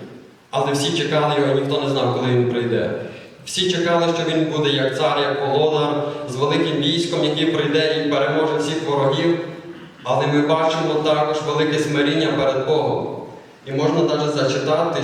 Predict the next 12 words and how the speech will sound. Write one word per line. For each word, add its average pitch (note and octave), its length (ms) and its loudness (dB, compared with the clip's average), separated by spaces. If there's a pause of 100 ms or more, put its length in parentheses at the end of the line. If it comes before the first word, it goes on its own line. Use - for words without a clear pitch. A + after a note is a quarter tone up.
(180)
що C3+ 320 -4
Євангелія C3 680 0
від B2+ 100 0
Івана, B2+ 500 0 (500)
це - 100 -16
буде B2+ 220 -4
сімнадцятий C#3+ 640 0
розділ, C#3+ 560 0
четвертий C#3 440 0
і - 20 2
п'ятий C3 420 -2
вірш. C3 220 0